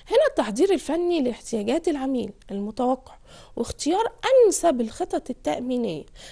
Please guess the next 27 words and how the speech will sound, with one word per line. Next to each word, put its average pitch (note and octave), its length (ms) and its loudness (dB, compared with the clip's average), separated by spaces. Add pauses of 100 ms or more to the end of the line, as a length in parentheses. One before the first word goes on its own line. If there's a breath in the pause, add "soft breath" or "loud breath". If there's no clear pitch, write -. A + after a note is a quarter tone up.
(100)
لازم A4 360 6
أشوف F4 340 -2
العميل B3+ 500 0
هو A#3 180 0
إيه F#4+ 160 0
احتياجاته G3+ 640 -2 (400 loud breath)
وإيه G4+ 300 6
احتياجاته D#4+ 440 0
المتوقعة، A3+ 800 -2 (280 soft breath)
وأبدأ F#4+ 320 2
إن A#3+ 140 -2
أنا F4+ 220 0
أختار F4 420 0
الأنسب F4+ 760 -2
للخطط C4+ 460 -4
التأمينية. G3+ 680 -4 (320 loud breath)
أنا B3 140 -2
ما C4 100 -2
أروحش G#4 260 0
الوثيقة، D#4 720 0
وثيقة D#4 340 0
واحدة D4+ 440 0 (200 loud breath)
للعميل، G#3+ 460 -2 (320 loud breath)
لا، B3 220 2
لازم D4+ 360 2
إن C4+ 60 0
أنا F4+ 260 2